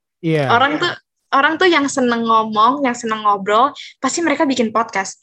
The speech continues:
Speaker 2: Gak peduli tuh topik-topik apa aja yang mau dibawain per episode, yang penting gue nge-podcast. Padahal sebenarnya banyak banget menurut aku teknik dasar yang perlu banget ditauin sebelum kita mau mulai podcast biar nggak salah langkah. Biar tahu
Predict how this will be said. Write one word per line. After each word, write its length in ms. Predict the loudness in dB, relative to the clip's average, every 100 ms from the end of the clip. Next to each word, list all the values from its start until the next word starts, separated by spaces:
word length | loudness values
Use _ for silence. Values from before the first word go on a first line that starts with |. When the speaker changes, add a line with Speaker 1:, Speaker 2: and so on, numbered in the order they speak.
| -4
Speaker 2:
Gak 160 | 0 0
peduli 400 | 2 2 2 2
tuh 160 | -2 -2 -4
topik-topik 560 | -2 -2 -2 -2 -2 0
apa 320 | 0 2 0
aja 80 | -2
yang 160 | -2
mau 160 | 0 0
dibawain 540 | 2 2 2 0 -2
per 100 | -2 -4
episode, 400 | -4 -4 -4 -4 _ -20 _ _
yang 160 | 0 0
penting 320 | 2 0 2
gue 80 | 2
nge-podcast. 800 | 2 0 0 -2 -2 -6 -6 -16 -20 -16
Padahal 320 | -2 2 2 2
sebenarnya 400 | 2 2 2 2
banyak 300 | 0 -2 -4
banget 480 | -4 -4 -2 -4 -2
menurut 320 | -4 -2 -2 -2
aku 320 | -6 -6 -4
teknik 400 | -4 -2 -4 -2
dasar 400 | -4 0 0 2
yang 240 | 0 0 -8 -20 -20 _
perlu 240 | 0 2 4
banget 320 | 2 2 0
ditauin 640 | 0 2 2 2 0 -4
sebelum 320 | -4 0 0
kita 240 | 0 0 2
mau 240 | 2 0
mulai 240 | -2 -2 0
podcast 480 | -2 -2 -4 -2
biar 160 | 0 0
nggak 160 | 0 0
salah 320 | 2 4 4
langkah. 320 | 2 -2 -4 -6 _ -20 -20 _
Biar 320 | 2 2 4
tahu 320 | 4 4 0